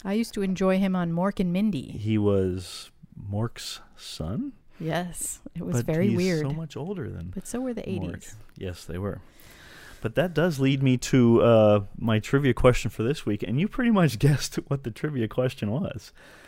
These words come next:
Speaker 2: I was haunted by Monstro the Whale.
Speaker 1: <laughs>
Speaker 2: And, um, as he was
Speaker 1: Sounds
Speaker 2: chomping
Speaker 1: like a
Speaker 2: down
Speaker 1: T L C
Speaker 2: on
Speaker 1: special.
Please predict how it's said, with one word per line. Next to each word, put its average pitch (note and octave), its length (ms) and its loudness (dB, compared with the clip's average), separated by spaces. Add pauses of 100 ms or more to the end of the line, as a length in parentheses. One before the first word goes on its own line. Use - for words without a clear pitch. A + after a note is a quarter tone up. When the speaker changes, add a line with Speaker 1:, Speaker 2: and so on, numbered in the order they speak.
(500)
Speaker 2:
I C3 300 2
was D#3 220 0
haunted B2 520 0
by F#2+ 220 2
Monstro G2 520 -2
the A2 120 -4
Whale. C#3 340 -6 (480)
Speaker 1:
<laughs> - 60 -6 (520)
Speaker 2:
And, G#2 640 4
um, G2+ 600 0 (200)
as - 560 -10
he A2 80 -2
was G#2 140 -2
Speaker 1:
Sounds G2 340 -4
Speaker 2:
chomping - 40 -2
Speaker 1:
like G#2+ 100 0
a - 20 0 (120)
Speaker 2:
down A2 160 2
Speaker 1:
T - 40 2
L F3+ 140 0
C G3 140 -2
Speaker 2:
on G3+ 60 -4
Speaker 1:
special. - 460 -12